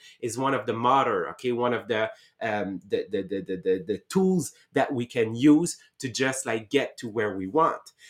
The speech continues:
But we need to understand how. How can we build that passion actually if right now you are not? And this is what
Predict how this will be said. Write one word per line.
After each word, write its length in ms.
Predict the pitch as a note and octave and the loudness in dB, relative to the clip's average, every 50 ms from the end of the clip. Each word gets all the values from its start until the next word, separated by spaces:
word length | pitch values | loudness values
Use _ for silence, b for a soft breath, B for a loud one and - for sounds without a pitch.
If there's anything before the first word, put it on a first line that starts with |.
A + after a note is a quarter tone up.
| b b _ | b b _
But 140 | - C#3+ C#3 | 4 4 6
we 160 | C#3 D3 D3+ | 6 6 6
need 200 | D#3 F3+ F#3 F#3 - | 6 6 4 2 -2
to 120 | F#3+ - - | -4 -2 0
understand 640 | C#3 C#3+ C#3 C3 B2+ B2 - - E3+ D#3 D#3 D3+ B2+ - | 0 2 2 2 0 0 0 0 2 2 2 0 -4 -10
how. 600 | - - - - G3 G#3+ F3 D3 G2+ F2+ - - _ _ _ | -6 -2 2 4 6 6 4 4 2 -2 -6 -12 _ _ _
How 380 | - - - F3 G3+ G#3+ A3 - | -10 0 6 8 8 8 8 6
can 360 | - F3 E3 D#3 D#3+ D3+ C3+ | 4 4 2 4 4 2 0
we 200 | C3+ D#3 D#3+ C#3+ | 0 -2 -4 -4
build 500 | A#2+ G2+ C#3 C#3+ D#3+ D#3+ D#3+ D3+ A#2+ A2+ | -2 2 4 6 6 6 4 2 0 0
that 340 | A#2+ A#2+ C3 A2+ - - - | 0 0 0 -2 -4 -8 -6
passion 520 | - A#2 A#2+ B2+ - - D3+ C#3+ C3+ B2 - - | -2 -2 -2 -2 -2 -2 -2 -2 -2 -2 -2 -2
actually 500 | - - - - - B2+ C#3 E3+ - - | -2 -2 -4 -6 -4 -2 -2 -2 -2 -2
if 180 | C3 C3 - - - | -4 -4 -4 -4 0
right 240 | D3 E3 E3 - C3 | 2 2 2 2 2
now 220 | D3 D3+ C#3 C#3+ | 0 0 0 0
you 300 | C#3+ B2 A2+ A#2 A#2+ A#2+ | 0 -2 -4 -4 0 0
are 180 | A2+ G#2 G2+ G#2 | 0 0 0 -2
not? 200 | A2 G2 - - _ - - | -4 -6 -6 -8 _ -10 -8
And 180 | A2+ A#2 A#2+ A2+ | -6 -6 -4 -4
this 160 | A#2+ - - | -4 -4 -4
is 160 | D3 B2+ B2+ | -4 -4 0
what 240 | B2+ C3 C3+ - | 0 0 0 0